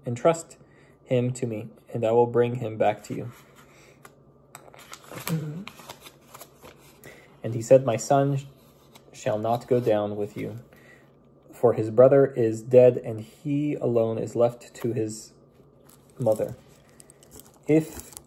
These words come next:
misfortune should befall him by the way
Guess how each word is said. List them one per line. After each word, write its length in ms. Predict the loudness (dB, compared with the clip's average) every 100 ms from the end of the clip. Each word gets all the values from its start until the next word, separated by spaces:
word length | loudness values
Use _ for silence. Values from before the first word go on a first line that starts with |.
| _ -20 -10
misfortune 640 | -8 -4 2 2 2 -2
should 220 | -2 -4 -4
befall 560 | -6 2 6 8 8
him 400 | 4 -2 -4 -6
by 420 | 0 4 4 4
the 140 | 2 0
way 420 | 0 0 -2 -4